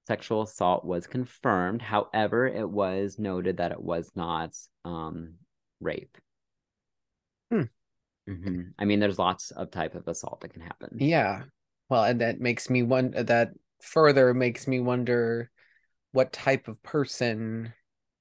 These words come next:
Speaker 2: this was that did this. Like, is it somebody who maybe is sexually frustrated or something in
Speaker 1: Maybe.
Speaker 2: some way, and maybe they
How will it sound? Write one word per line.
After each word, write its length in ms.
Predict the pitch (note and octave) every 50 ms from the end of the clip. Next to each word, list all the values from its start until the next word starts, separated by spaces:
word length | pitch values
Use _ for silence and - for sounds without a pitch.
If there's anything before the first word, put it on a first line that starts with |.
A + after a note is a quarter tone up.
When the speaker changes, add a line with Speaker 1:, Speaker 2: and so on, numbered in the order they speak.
| _ _ _ _ _ _ _
Speaker 2:
this 280 | B2+ A#2+ A#2 - - -
was 560 | A#2+ A#2 A2+ A2 G#2+ G#2+ G#2+ A2+ A#2+ - - -
that 440 | A2 G#2+ G#2+ G#2 G2+ - - - - _
did 180 | - - A#2+ A2+
this. 320 | A2+ A#2 A2 A2+ - -
Like, 300 | - G#2+ G#2 G#2+ - - -
is 200 | - B2 A#2 A#2
it 100 | A2 -
somebody 500 | - - B2+ B2 A#2+ A#2 A#2+ A#2+ A#2+ A#2+
who 220 | A#2 C3+ C3+ B2+
maybe 720 | B2 B2 B2+ C3 C3+ B2+ C3+ C3+ C3+ C3+ C3+ C3+ C3+ C3+ - _ _ _ _ _ _ _ _ _ _ _ _ _ _ _ -
is 460 | B2+ B2 A#2+ A#2+ B2 - - - - _ _
sexually 520 | - - - - B2+ - - - C3 B2+
frustrated 640 | - - C3 C#3+ D#3 - - G3 D3 A#2 A2 G#2 G#2+
or 100 | F#2+ G#2
something 720 | - - A2 G#2 - - G#2+ G#2+ G#2 G#2 G#2 G#2 G#2 G2+
in 40 | -
Speaker 1:
Maybe. 300 | - F2+ - F2+ G#2+ C#3+
Speaker 2:
some 220 | F#3 - A2 G#2+ G#2
way, 360 | G#2+ G2+ G2+ G#2 G#2 G2+ -
and 220 | - A#2 A2+ A2+
maybe 320 | A2 A2 A2+ G#2+ A2+ A2+ A2+
they 880 | A2 A2+ A2 A2 A2 A2 A2 A2 A2 G#2+ A2 A2 G#2+ G#2+ G#2+ G2+ -